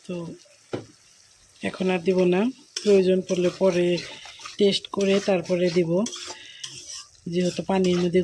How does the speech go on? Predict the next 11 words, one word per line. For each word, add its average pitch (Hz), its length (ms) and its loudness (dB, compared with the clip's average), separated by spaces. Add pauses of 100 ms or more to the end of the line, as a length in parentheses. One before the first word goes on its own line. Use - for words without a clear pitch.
গুলানো, 185 480 4 (240)
আমি 170 140 -4 (100)
কিন্তু 170 300 -6 (520)
আইডিয়া 170 320 0 (140)
করতে 180 320 -4
পারছি 170 400 -4
না। 170 80 -2 (1800)
এটা 202 180 2 (200)
একটু - 260 -4 (120)
কষানো 208 440 2 (120)
হোক। 202 240 2